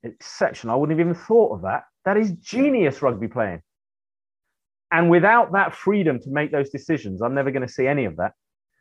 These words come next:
And that is part of the beauty of creating that field where, you know, let 'em play. Let 'em make their own decisions. Let 'em make their own mistakes as well. But actually, you will find what comes out is far superior to anything I could prescribe or define or put in a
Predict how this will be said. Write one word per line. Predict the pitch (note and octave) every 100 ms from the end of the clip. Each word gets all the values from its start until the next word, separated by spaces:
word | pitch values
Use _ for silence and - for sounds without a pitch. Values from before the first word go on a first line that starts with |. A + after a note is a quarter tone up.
| _ _ _ _
And | A#2+ A2+
that | D#3 D#3+
is | C#3
part | - D#3 C3+
of |
the | A#2+ A2+
beauty | C3+ C#3 - A2
of | G2+ -
creating | - B2+ B2 A#2+ A#2+
that | A#2+ - -
field | B2+ A#2 G#2
where, | A2+ A2 A2+ -
you | A#2
know, | A2+
let | C#3
'em | E3
play. | D3+ D3+ A#2 - _ _ _ _ _ _
Let | A#2 C3 D#3
'em | D#3+ C#3 - -
make | D3+ C#3
their | D3
own | C#3+
decisions. | C3+ - C#3 G#2+
Let | A#2+
'em | F#3+
make | A3+
their | G#3
own | G3
mistakes | E3+ - G3 F3+
as | D#3+
well. | G3+ E3 G#2+
But | A#2 B2+
actually, | D#3+ D#3+ F3 D3+ - _ _
you | C#3 E3+
will | E3
find | - F#3 E3+ C3 B2
what | B2+
comes | - C#3+ B2+
out | C#3+ A2+
is | G#2+
far | - D3+ C#3+
superior | - B2+ D3+ C3 G#2+
to | B2
anything | B2+ A#2+ -
I | A#2+
could | A#2+ -
prescribe | A#2 - C3 B2 G#2+
or | G2+
define | G2+ G#2+ - B2 A#2 G#2+
or | G#2+ G#2
put | - C#3+
in | B2+
a | A2+